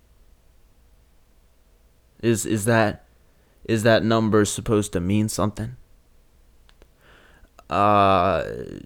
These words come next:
seventy-seven. I'm just trying to think why that's so specific.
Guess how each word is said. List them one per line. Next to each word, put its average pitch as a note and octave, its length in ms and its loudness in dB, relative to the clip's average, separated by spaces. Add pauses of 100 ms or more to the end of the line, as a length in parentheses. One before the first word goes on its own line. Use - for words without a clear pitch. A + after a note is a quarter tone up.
seventy-seven. B2 1300 -4
I'm G2 140 -8
just C3+ 140 -12
trying A3 260 -8
to C3+ 80 -4
think D#3+ 400 -6
why G#2+ 200 4
that's G2 280 -2
so C3 540 0
specific. - 880 -8